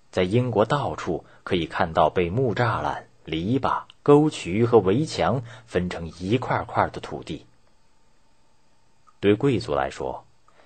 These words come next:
圈地养羊既省钱又省劳力。原来需要二十人耕种的土地，改为牧场后只需一个牧羊人，而牧羊人的工资又是农村劳工中最低的。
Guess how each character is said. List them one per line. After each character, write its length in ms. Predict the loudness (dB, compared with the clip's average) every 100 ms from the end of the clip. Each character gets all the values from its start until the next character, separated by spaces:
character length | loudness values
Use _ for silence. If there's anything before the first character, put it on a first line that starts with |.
| -16
圈 340 | -2 0 2
地 140 | -2 -6
养 220 | -6 -8
羊 360 | -8 -6 -8
既 240 | -6 -4 -4
省 320 | -6 -8 -10
钱 460 | -8 -6 -4 -6 -4
又 180 | -2 -2
省 180 | -6 -8
劳 220 | -6 -6
力。 220 | -6 -10 -20 -20 _ _ _ _ _ _ _ _ _
原 280 | -2 -2 0
来 180 | -4 -4
需 200 | -2 4
要 100 | 4
二 240 | 4 0
十 160 | -2 -4
人 160 | -4
耕 200 | -4 -6
种 140 | -6 -6
的 80 |
土 200 | -8 -12
地， 220 | -12 -14 -14 -20 _ -20 -20 0
改 240 | 2 2
为 160 | 0 -2
牧 200 | -4 -4
场 260 | -6 -8
后 260 | -4 -6 -6 -20 -12
只 260 | -4 -2
需 180 | -2 -6
一 240 | -6 -6 -4
个 100 | -4
牧 180 | -4
羊 220 | -6 -6 -8
人， 220 | -10 -14 _ _ _ _ _ _ _ _ _ -6
而 160 | -2 0
牧 220 | 0 0
羊 220 | 0 -2
人 140 | -4
的 60 | -4
工 180 | -6 -6
资 240 | -4 -4 -6 -18
又 120 | -6 -4
是 120 | -4
农 260 | -4 -4
村 260 | -2 -2 0
劳 200 | 2 2
工 240 | 0 -4
中 160 | -4 -8
最 260 | -2 -2 -2
低 220 | -8 -8
的。 180 | -10